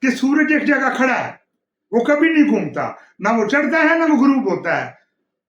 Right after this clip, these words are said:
جب سے اللہ سبحانہ نے بنایا، اس کو اسی طریقے سے بنایا کہ اپنی جگہ کھڑے رہے۔ یہ زمین گھومتی ہے اپنے مدار کے گرد، آ، یہ جس کو اپنا آربٹ ہے، اپنے مدار کے گرد جو گھومتی ہے، سورج کے گرد جو گھومتی ہے، وہ تین سو پینسٹھ دنوں میں سال، ایک سال مکمل ہوتا ہے،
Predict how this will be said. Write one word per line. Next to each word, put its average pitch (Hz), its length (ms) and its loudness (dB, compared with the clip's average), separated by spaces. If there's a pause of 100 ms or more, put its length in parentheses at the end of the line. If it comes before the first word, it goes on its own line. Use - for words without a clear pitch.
جب 226 120 -4 (120)
سے 311 60 0
اللہ 285 160 0 (100)
سبحانہ 254 360 0
نے 254 80 2
بنایا، 247 280 0
اس 320 160 -2
کو 330 100 0
اسی 320 280 4
طریقے 320 240 2
سے 294 60 0
بنایا 233 260 0
کہ 233 100 -6
اپنی 226 180 -8
جگہ 202 280 -2
کھڑے 185 200 -8
رہے۔ 131 280 -10 (360)
یہ 247 180 0
زمین 294 440 4
گھومتی 240 460 2
ہے 120 200 -4
اپنے 190 300 -2
مدار 202 340 -2
کے 202 100 -6
گرد، 147 260 -6 (440)
آ، 185 80 -2
یہ 208 200 0
جس 240 240 -2
کو 254 80 -2
اپنا 240 240 -2
آربٹ 254 400 -2
ہے، 254 180 -2
اپنے 302 180 -2
مدار 285 360 2
کے 277 60 0
گرد 233 200 -2
جو 247 80 2
گھومتی 220 440 0
ہے، 269 100 2 (380)
سورج 247 340 2
کے 285 200 2
گرد 294 100 0
جو 294 80 6
گھومتی 277 320 2
ہے، 302 60 6
وہ 294 160 2
تین 262 220 0
سو 262 140 -2
پینسٹھ 269 400 -4
دنوں 254 160 0
میں 233 180 -2
سال، 202 220 -2 (360)
ایک 247 180 2
سال 226 200 -2
مکمل 196 320 -4
ہوتا 127 260 -8
ہے، 117 100 -10